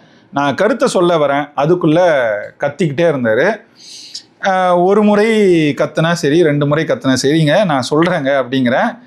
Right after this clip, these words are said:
அவர் அதை என்னை சொல்லவே விடாம கத்திக்கிட்டே இருந்த ஒரு கட்டத்துல, அஹ்,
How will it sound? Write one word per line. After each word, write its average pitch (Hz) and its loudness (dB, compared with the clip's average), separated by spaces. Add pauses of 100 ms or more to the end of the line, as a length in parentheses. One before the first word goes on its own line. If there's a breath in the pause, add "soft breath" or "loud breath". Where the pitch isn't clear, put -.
(220 loud breath)
அவர் 139 2
அதை 131 2
என்னை 120 0 (140)
சொல்லவே 185 2
விடாம 156 0
கத்திக்கிட்டே 156 -2
இருந்த 156 2
ஒரு 139 2
கட்டத்துல, 139 0 (420 soft breath)
அஹ், 127 -2